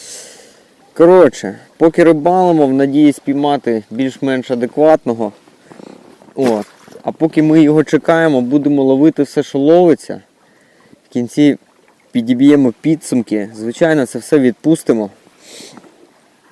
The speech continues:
От. Тобто в нас садок спортивний, риба доживе добре.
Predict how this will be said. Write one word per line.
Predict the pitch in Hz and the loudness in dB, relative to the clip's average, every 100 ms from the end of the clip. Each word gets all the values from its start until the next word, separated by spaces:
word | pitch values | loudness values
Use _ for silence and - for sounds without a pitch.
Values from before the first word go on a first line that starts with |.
| _ | _
От. | 117 131 120 110 101 - - _ _ _ _ | -12 -6 -4 -4 -8 -20 -20 _ _ _ _
Тобто | 127 - 120 | -6 -4 -6
в | 117 | -4
нас | 131 127 | -4 -2
садок | - 131 147 - | -4 0 -2 0
спортивний, | 143 131 165 170 135 | -6 -4 -2 0 0
риба | 123 135 123 | 0 2 0
доживе | 117 117 131 127 | 0 -2 0 0
добре. | 110 139 151 120 | 2 0 2 -2